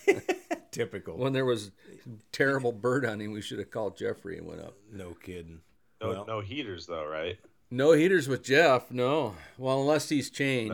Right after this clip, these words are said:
Speaker 3: No.
Speaker 2: Unless he's gotten soft.
Speaker 1: Oh, he's got a heater in there.
Speaker 2: Oh, is he getting soft?
Speaker 3: Oh, it
Speaker 1: Oh, he's had a heater
Speaker 3: Oh,
Speaker 1: in there forever.
Speaker 3: years ago, you guys gave me all sorts of crap 'cause I posted a picture of me getting my hands warm by, by the heater.
Speaker 1: <laughs>
Speaker 3: And, uh,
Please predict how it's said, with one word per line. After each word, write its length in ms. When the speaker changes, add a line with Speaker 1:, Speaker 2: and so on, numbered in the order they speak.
Speaker 3:
No. 300
Speaker 2:
Unless 260
he's 240
gotten 320
soft. 420
Speaker 1:
Oh, 200
he's 240
got 360
a 60
heater 460
in 160
there. 280
Speaker 2:
Oh, 120
is 80
he 80
getting 240
soft? 480
Speaker 3:
Oh, 240
it 120
Speaker 1:
Oh, 160
he's 200
had 180
a 40
heater 220
Speaker 3:
Oh, 280
Speaker 1:
in 60
there 100
forever. 360
Speaker 3:
years 360
ago, 300
you 140
guys 260
gave 200
me 80
all 160
sorts 380
of 60
crap 360
'cause 200
I 180
posted 420
a 60
picture 460
of 100
me 160
getting 220
my 120
hands 340
warm 280
by, 140
by 200
the 80
heater. 540
Speaker 1:
<laughs> 200
Speaker 3:
And, 260
uh, 440